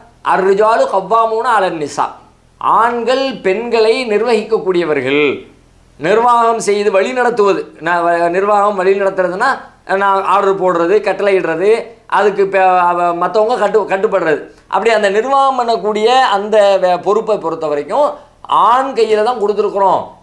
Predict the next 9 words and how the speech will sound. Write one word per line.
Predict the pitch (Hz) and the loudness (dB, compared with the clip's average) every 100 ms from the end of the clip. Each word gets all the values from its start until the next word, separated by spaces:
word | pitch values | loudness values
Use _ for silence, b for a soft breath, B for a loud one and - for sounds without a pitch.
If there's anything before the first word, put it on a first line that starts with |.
| _ | _
பெண்ணை | 196 214 240 269 302 | -2 -2 0 -2 2
ஒரு | 220 | 0
ஆண் | 190 202 269 | 2 2 0
நிர்வகிக்க | 240 220 226 214 196 | -2 0 0 0 -2
வேண்டும். | 180 160 165 151 107 - | -2 -2 -2 -4 -8 -14
இதுதான் | 175 190 208 233 | -6 -2 2 2
முறைன்னு | 208 190 220 | 0 0 0
அல்லாஹ் | 196 196 - | 0 0 0
சொல்றான். | 156 135 | -2 -2